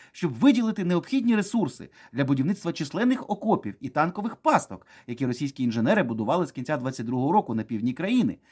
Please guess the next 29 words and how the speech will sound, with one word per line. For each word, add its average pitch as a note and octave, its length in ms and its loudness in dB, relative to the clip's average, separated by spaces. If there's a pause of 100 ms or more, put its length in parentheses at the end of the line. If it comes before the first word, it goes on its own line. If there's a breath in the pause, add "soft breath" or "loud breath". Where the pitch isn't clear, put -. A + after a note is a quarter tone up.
(180 soft breath)
заявили C#3 420 0
офіційні E3 400 -2
особи A#2 280 -4
С - 120 -10
Ш E3 200 2
А G#3+ 40 2
та D3+ 140 -6
військові A2 360 -6
експерти. C3+ 540 -4 (440 soft breath)
За A2+ 80 -8
словами D#4 360 6
офіційних B3 480 -2
осіб, - 340 -6 (360)
відповідальність D#3 640 2
за E3+ 60 0
будівництво D#3+ 460 -4
першої A#3 440 0
лінії B2 200 2
оборони F#2+ 320 -2
ля-, G#2 300 -6
ляже, F#3 360 2
звичайно, E3 420 0
на C3+ 100 -2
дислоковані D3+ 560 -4
в C#3+ 40 -6
цьому C3 200 -6
районі D#3+ 260 -2
військові G3+ 420 -2
частини, F2+ 480 -12